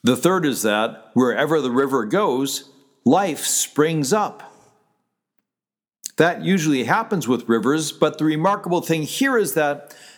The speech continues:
when the river reaches the Dead Sea, it turns the salt water into fresh water. Plants and all sorts of fruit trees spring up along its banks. Living creatures gather on the shores. The waters teem with fish.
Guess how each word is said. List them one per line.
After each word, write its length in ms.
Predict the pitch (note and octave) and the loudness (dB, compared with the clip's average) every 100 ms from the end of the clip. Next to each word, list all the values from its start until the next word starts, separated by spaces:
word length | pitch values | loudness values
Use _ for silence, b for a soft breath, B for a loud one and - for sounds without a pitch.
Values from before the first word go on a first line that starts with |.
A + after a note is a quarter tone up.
| B | B
when 160 | - D#3 | 2 4
the 80 | D3+ | 4
river 320 | D#3+ F#3+ F#3+ | 2 2 0
reaches 440 | D#3 G#3+ - F#3 | 0 -2 0 0
the 100 | D#3 | 0
Dead 320 | C#3 E3 D#3+ C#3+ | 0 0 0 -2
Sea, 680 | - C4 A#3+ B2+ B2 - B B B B B B | -2 0 0 0 -2 -8 B B B B B B
it 220 | E3 D#3 | 2 2
turns 380 | - A3 A#3 G#3+ | 2 2 2 0
the 100 | D#3+ | 0
salt 480 | - - A#3 A#3+ - | 0 0 0 -2 0
water 380 | A2+ G#2 A2 C3+ | 0 2 0 -2
into 340 | - E3+ F#3+ | -2 0 0
fresh 500 | - - G#3+ G#3+ - | 0 0 0 0 -2
water. 540 | B2 G#2 D#2 D#2 - - _ _ _ _ _ _ _ _ _ _ | 0 0 -2 -8 -14 -16 _ _ _ _ _ _ _ _ _ _
Plants 440 | - D#3 E3+ E3+ C#3+ | 2 2 2 0 -2
and 100 | B2+ | 0
all 240 | C#3+ E3 | 0 0
sorts 360 | D#3 F3 F3+ D3 | -2 0 0 0
of 100 | C3 | -2
fruit 340 | - G3 G#3 | 0 0 0
trees 380 | - F#3 F#3+ F3 | -2 0 0 0
spring 320 | - E3+ E3+ | 0 0 2
up 160 | F3+ F3 | 0 0
along 340 | D#3+ D#3 E3 | 0 0 0
its 140 | B2 | -4
banks. 640 | - C#3 E3+ G3+ - - - b b b b b b | -2 0 0 0 -2 -4 -8 b b b b b b
Living 320 | D#3 F#3+ F#3+ | 4 4 2
creatures 560 | D3+ - G#3 - G#3 C#3+ | 0 0 2 2 0 2
gather 420 | F#3 E3+ F3+ F3 | 2 2 2 0
on 100 | E3 | 0
the 60 | D3+ | 0
shores. 800 | - F3 F3+ G#3 A3 - - - | -2 0 2 2 0 -6 -10 0
The 100 | D#3 | 2
waters 580 | C#3 E3 F#3+ G3+ F3+ - - | 4 2 2 0 -2 -4 -4
teem 400 | - A3 A3+ G3 | 0 2 2 2
with 160 | E3 | 0
fish. 720 | - - G3+ F#3 - - - | -2 0 0 0 -2 -4 -6